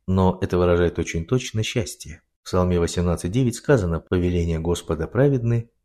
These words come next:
веселят сердце». Разве это не замечательно? Когда вы начинаете изучать Библию и открываете эти великие истины,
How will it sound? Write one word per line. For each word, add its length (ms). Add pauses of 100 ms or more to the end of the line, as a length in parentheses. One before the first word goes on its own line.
веселят 520
сердце». 540 (320)
Разве 320
это 160
не 100
замечательно? 760 (100)
Когда 260
вы 60
начинаете 540
изучать 420
Библию 440
и 120
открываете 600
эти 140
великие 540
истины, 480